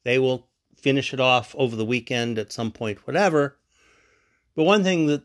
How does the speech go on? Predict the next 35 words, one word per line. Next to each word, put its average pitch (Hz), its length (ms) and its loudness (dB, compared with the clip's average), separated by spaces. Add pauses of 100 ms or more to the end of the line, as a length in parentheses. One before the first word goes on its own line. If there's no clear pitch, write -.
(120)
they 135 160 2
did 135 500 2 (800)
at 202 160 2
the 175 100 4
I 151 160 6
Cubs 135 320 -2
game, 127 320 -2
which 127 340 -6
is 123 380 -2
absolutely 143 720 0
cool, 135 480 0 (320)
beyond 131 340 2
belief, 127 460 0 (1600)
"We 262 280 4
might 240 260 2
not 220 220 4
resume 190 320 4
the 175 60 0
game, 170 280 4
but 147 160 -4
we're 180 220 2
gonna 160 320 0
give 151 240 2
you 160 160 0
guys 151 280 6
your 135 140 0
fireworks." 123 960 2 (320)
So - 160 -4
during 147 300 2
the 143 100 2
rain 143 220 2
delay, 127 340 2
they 123 120 -2
had 120 180 -2
fireworks. 98 680 -6